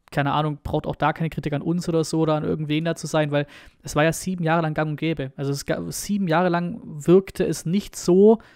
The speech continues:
als müsste es noch irgendwer in Stein meißeln, ne? Auch das nochmal vor drei Jahren, das Statement beim, beim dunkelroten, äh, Tisch, bei diesem Treffen da,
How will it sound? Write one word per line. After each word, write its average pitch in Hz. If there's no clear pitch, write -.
als 160
müsste 170
es 165
noch 175
irgendwer 165
in 156
Stein 156
meißeln, 131
ne? 143
Auch 143
das -
nochmal 147
vor -
drei 170
Jahren, 160
das 156
Statement 156
beim, 147
beim 147
dunkelroten, 147
äh, 143
Tisch, 156
bei 147
diesem 143
Treffen 151
da, 139